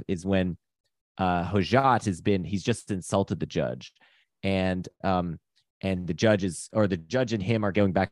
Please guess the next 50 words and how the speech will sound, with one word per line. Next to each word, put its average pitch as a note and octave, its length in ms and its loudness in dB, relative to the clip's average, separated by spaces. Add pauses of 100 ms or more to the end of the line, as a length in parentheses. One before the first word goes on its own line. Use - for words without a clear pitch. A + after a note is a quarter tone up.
and E2+ 80 -6
forth, F#2+ 280 2
and F2 120 -4
he's E2 140 -4
yelling, G#2 400 2
and F2+ 80 2
the E2 120 -2
judge F2+ 120 0
is D#2+ 100 -10
like, E2+ 120 -6
"Calm B2 260 2
down, G2 320 0
calm G#2+ 260 0
down." F2+ 220 2
And F#2 160 -2
he's F2 160 -6
like, F2 100 -4 (460)
"Oh, G#2 80 4
I'm G#2+ 60 4
gonna G#2 120 2
put A2 120 2
you A#2 100 2
in - 0 -
jail." F#3+ 280 4
And G#2+ 80 0
he F#2 120 -4
says, G2+ 120 -2
"Do F2+ 120 -10
you E3+ 80 -2
think A#3+ 100 -6
I A3 80 0
fear A3 300 -2 (100)
jail?" A3+ 160 2 (560)
And A2 100 -2
he's A2 140 -2
like, G2+ 100 0
"You D3 220 0
should D3+ 300 0
fear B2 160 6
God." A#2 440 4 (320)
And A#2+ 140 0
the G2 180 -2
judge C#3 260 4 (160)
is G2+ 120 0
just G2 160 -10
like, G#2 240 0
he's G#2 220 -4 (100)
looking A2 240 2
down, G#2+ 200 4
and G#2 100 4